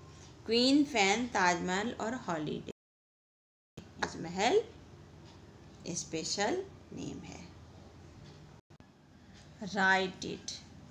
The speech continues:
Complete the story with the words given below। The picture will help you। यहाँ पे हमें एक story complete करनी है, words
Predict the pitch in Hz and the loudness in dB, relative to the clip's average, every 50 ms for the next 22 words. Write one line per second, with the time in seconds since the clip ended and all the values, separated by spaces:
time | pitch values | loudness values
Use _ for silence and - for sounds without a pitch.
0 | - - 202 202 208 214 202 214 208 220 220 247 254 277 285 277 277 277 277 285 | 0 4 4 4 4 2 0 -2 -2 0 0 0 0 2 2 2 2 2 2 -2
1 | - - 196 185 180 175 180 180 196 202 214 233 233 233 226 196 156 - 180 180 | -4 -4 -4 -2 -2 -2 -2 0 0 0 0 0 2 2 0 0 0 0 0 0
2 | 175 170 170 175 180 180 180 185 202 220 226 - - 202 180 175 175 175 170 170 | 0 0 0 -2 0 0 2 2 0 0 -2 -4 -8 -8 -6 -4 -4 -2 -2 -2
3 | 165 170 165 156 165 165 170 170 170 175 180 202 240 285 294 - - - - - | -2 -4 -4 -4 -6 -4 -4 -2 -2 -2 -2 -4 -4 -6 -8 -14 -18 -20 -20 -20
4 | - - - - - 170 208 220 240 233 - 240 220 190 - - - 190 185 185 | -20 -20 -16 -12 -2 2 4 4 4 4 2 -2 -2 -2 -4 -4 -2 2 2 2
5 | 196 208 196 190 185 175 170 170 180 202 233 254 247 - - 175 165 165 165 165 | 2 2 0 -2 -2 -2 -2 -2 -2 -2 -2 -4 -6 -6 -4 -2 0 0 -2 -4
6 | - - - 165 160 160 147 170 - - - - - - - - - - - - | -8 -10 -8 -6 -6 -6 -6 -6 -8 -12 -16 -18 -18 -20 -18 -18 -20 -16 -8 -6
7 | 196 214 214 240 254 262 - 294 294 285 277 254 233 220 208 202 196 196 - 196 | -4 -2 2 4 2 4 4 2 2 4 4 4 4 4 4 4 2 0 -2 -4
8 | 190 - - - 202 202 208 208 240 254 - 277 269 262 254 233 233 226 220 233 | -4 -4 -4 -4 -2 -2 0 0 0 0 2 2 4 4 4 2 0 0 0 0
9 | 226 - - 233 214 208 196 196 196 196 196 202 196 196 185 180 175 175 175 180 | 0 -2 0 0 2 2 2 2 0 0 0 0 0 0 0 2 2 4 4 4
10 | 196 220 254 269 - - - - - - - - - - 160 165 175 180 196 214 | 2 2 0 -2 -6 -12 -18 -20 -20 -20 -20 -18 -16 -12 -4 0 0 2 2 0
11 | 214 - | 0 -2